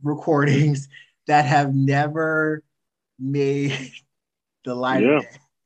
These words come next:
Speaker 1: day. And I'm just like, "Okay, well, thanks." But yeah.
Speaker 2: Yeah, it's, yeah.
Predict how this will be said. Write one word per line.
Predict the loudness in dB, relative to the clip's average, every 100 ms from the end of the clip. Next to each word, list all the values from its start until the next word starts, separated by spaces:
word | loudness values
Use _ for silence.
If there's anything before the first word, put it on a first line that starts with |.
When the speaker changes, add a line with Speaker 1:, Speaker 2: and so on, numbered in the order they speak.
| _ -16
Speaker 1:
day. | -16 -8
And | -2 2
I'm | 2 0
just | 0 -2 -2
like, | -4 -4
"Okay, | -8 -8 -4 0 0 -2 -8 -10 -10 _ -20 _ -8
well, | -4 0 2 2 0 -8 _ _ -20 _ -20 -10
thanks." | -6 -6 -8 -12 -20 -20 _ _ _ _ _ _ _ _ _ _
But | -6 -4
yeah. | -4 -6 -12 _ _ _ _ _ _ _ _ _ _ _ _ -20 -16 -14 -14 -20 _
Speaker 2:
Yeah, | 2 4 2 0 -6
it's, | -2 0 0 _ _ -12
yeah. | -4 -2